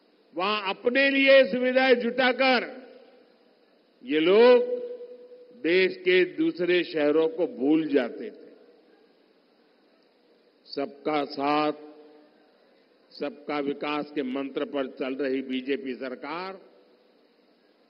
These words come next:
देश के हर शहर को, देश के हर गांव को प्राथमिकता दे रही है। हमारी सरकार देश में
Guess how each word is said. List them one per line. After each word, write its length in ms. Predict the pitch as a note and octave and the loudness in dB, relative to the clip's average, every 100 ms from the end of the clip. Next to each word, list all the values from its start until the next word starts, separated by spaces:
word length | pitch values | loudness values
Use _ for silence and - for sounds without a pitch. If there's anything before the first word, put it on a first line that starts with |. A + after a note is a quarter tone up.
| _ | _
देश 380 | A2 D3+ D#3 D3 D#3 | -4 0 0 -4 -6
के 80 | |
हर 240 | C3+ D3 D3 | -4 -4 -4
शहर 440 | - C#3 D3+ D#3+ | -4 -4 -2 -2
को, 260 | D#3 D#3+ C#3 A#2 - - - - _ _ _ _ _ _ _ | -2 -4 -4 -6 -16 -20 -20 -20 _ _ _ _ _ _ _
देश 360 | B2+ D#3 D3 - | -2 0 -2 -4
के 80 | D#3 | -4
हर 180 | C#3 C#3 | -4 -6
गांव 460 | A2 C#3 E3 F3 | -4 -4 -2 -4
को 380 | D3+ E3 D3+ B2+ - - - - - - - _ _ _ | -2 0 0 -2 -10 -16 -20 -20 -20 -20 -20 _ _ _
प्राथमिकता 680 | C#3 C3+ C3+ - D3+ D3 D#3+ C3+ | -8 -8 -8 -4 -4 -4 -6 -4
दे 200 | C3 C3 | -4 -4
रही 280 | A#2+ G#2 | -6 -10
है। 220 | - - - - _ _ _ _ _ _ _ _ _ _ _ - | -16 -20 -20 -20 _ _ _ _ _ _ _ _ _ _ _ -16
हमारी 360 | C3 C#3+ D3 C#3+ | -8 -2 -2 -2
सरकार 580 | D3+ C#3+ D3+ D#3 D#3 | -4 -6 -4 -4 -4
देश 340 | C3+ D3 D3+ D3 | -2 -2 -2 -4
में 380 | D#3+ F3 F3+ | -6 -6 -8